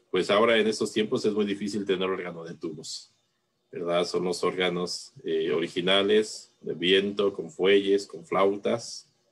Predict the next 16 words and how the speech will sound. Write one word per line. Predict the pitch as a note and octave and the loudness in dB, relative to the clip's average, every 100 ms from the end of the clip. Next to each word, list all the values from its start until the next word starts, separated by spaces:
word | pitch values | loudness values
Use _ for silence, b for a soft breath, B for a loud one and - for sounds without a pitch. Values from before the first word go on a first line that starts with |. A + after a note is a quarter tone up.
| _ _ _ _ _ _ _ _ _ _ _ _ _ - | _ _ _ _ _ _ _ _ _ _ _ _ _ -4
que | F2+ F2+ F2 E2+ E2+ F2 F2 - _ - - - | 2 4 6 4 2 0 -6 -12 _ -20 -20 -4
pues | - C3+ A2+ | 4 4 4
son | - G#2+ | 0 0
carísimos, | G#2 F#2+ F2+ - - D#2+ - - _ _ | 0 0 0 -2 -8 -10 -12 -16 _ _
¿verdad? | - - E2+ F2+ G2 - _ _ | -20 -6 -2 -2 -4 -10 _ _
Eh, | - F2 E2 D#2 - - _ _ _ _ _ - | -10 -6 -2 -2 -4 -8 _ _ _ _ _ -2
lo | C3 | 2
que | C#3+ | 4
tenemos | C3+ B2+ B2+ A#2+ | 6 6 4 2
son | A2 | 2
órganos | G#2+ G#2 G2 F#2 - | 2 2 0 0 -4
electrónicos, | F2 F2 - G2+ G#2+ A2 C3+ C3+ - - _ | -4 -4 -2 0 0 0 -2 -2 -10 -18 _
algunos | - F#2 F#2 - | -8 -4 -2 -2
electromecánicos, | E2 D#2+ F2+ E2+ E2+ _ D2+ - - F2+ G2 G2 A#2+ - - _ _ _ _ _ _ _ _ - | -6 -6 -6 -4 -6 _ -12 -6 -2 -2 -2 -2 -2 -4 -14 _ _ _ _ _ _ _ _ -6
eh, | F2 E2+ E2 E2 E2+ F2 - _ _ _ _ _ _ _ _ _ _ _ _ _ _ _ _ _ _ _ _ _ _ _ - _ | -2 0 0 0 -2 -4 -8 _ _ _ _ _ _ _ _ _ _ _ _ _ _ _ _ _ _ _ _ _ _ _ -20 _
pero | G2+ F#2+ F#2 F2+ F2+ | 4 6 6 4 0